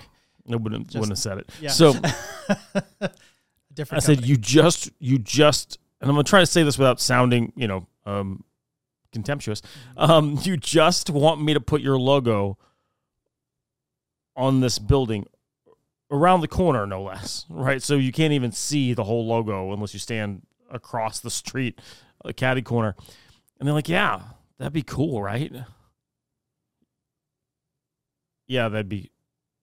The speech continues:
Speaker 1: that'd be <laughs> super cool. <laughs> That'd be so cool. Um, do you have any specific K P Is? Whoa, <laughs> whoa, whoa, whoa. Literally,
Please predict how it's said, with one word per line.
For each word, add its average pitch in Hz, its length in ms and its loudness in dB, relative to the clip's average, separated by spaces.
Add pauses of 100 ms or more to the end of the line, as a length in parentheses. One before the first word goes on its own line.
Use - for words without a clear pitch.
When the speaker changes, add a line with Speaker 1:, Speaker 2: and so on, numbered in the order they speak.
(300)
Speaker 1:
that'd 110 100 -12
be 98 80 -10
<laughs> - 0 -
super 156 560 2
cool. - 460 -10 (800)
<laughs> - 1200 -14
That'd 160 220 4
be 139 80 2
so 151 480 0
cool. 123 280 -2 (1600)
Um, 143 580 2 (1080)
do 135 100 -2
you 139 60 2
have 147 120 2
any 160 240 0
specific 151 440 -8
K 147 180 -4
P 127 160 -6
Is? 131 400 -2 (100)
Whoa, 165 540 4
<laughs> 104 140 -16
whoa, 196 480 2
whoa, 143 800 0 (340)
whoa. 113 560 0
Literally, 147 560 2